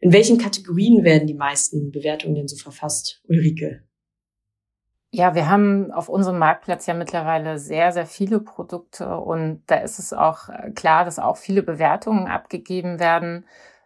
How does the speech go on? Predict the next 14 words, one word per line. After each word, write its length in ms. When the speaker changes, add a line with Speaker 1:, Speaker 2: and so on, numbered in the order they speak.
Speaker 2:
Das 240
beläuft 460
sich 200
am 140
Tag 340
bei 200
uns 400
tatsächlich 520
auf 140
ein, 540
eine 200
fünfstellige 680
Zahl. 680
Ähm, 540